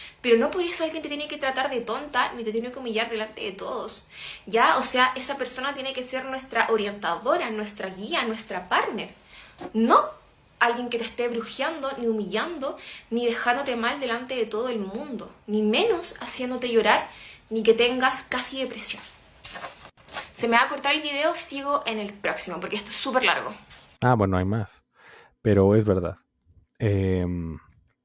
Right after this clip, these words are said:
Speaker 2: es, es, es natural que nos pase a todos en cualquier tipo de, de carrera,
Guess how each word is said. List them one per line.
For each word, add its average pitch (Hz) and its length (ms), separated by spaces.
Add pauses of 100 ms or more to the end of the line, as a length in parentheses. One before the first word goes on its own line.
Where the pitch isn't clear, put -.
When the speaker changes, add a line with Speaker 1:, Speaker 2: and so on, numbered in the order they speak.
(800)
Speaker 2:
es, 113 160
es, 104 260
es 117 140
natural 98 380
que 95 100
nos 87 160
pase 85 440
a 78 60
todos 135 400
en 85 100
cualquier 85 380
tipo 90 300
de, 82 240
de 87 140
carrera, 113 440